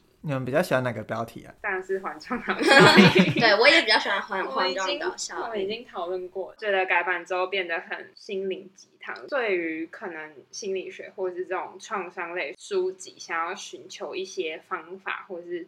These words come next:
Speaker 2: 解答的话，我觉得环状岛效应比较，
Speaker 3: 比较
Speaker 2: 就是比较有那个
Speaker 3: 明确。
Speaker 2: 明确，对，对，对。而且它的副标是写给幸存者、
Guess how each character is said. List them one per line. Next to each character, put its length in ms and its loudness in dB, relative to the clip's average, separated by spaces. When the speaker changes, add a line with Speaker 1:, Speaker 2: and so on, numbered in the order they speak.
Speaker 2:
解 260 -14
答 200 -8
的 80 -14
话， 100 -10
我 100 -8
觉 120 -8
得 120 -8
环 180 -6
状 160 -10
岛 180 -6
效 440 -6
应 320 -10
比 160 -10
较， 680 -4
Speaker 3:
比 80 -20
较 140 4
Speaker 2:
就 180 2
是 140 -4
比 160 -12
较 160 -2
有 200 -2
那 200 0
个 60 -2
Speaker 3:
明 0 -
确。 420 4
Speaker 2:
明 180 -4
确， 280 -4
对， 280 -4
对， 20 -8
对。 360 -2
而 80 -8
且 340 -4
它 200 2
的 180 2
副 200 -6
标 260 -2
是 340 -4
写 280 -4
给 300 -4
幸 380 -10
存 240 -18
者、 320 -8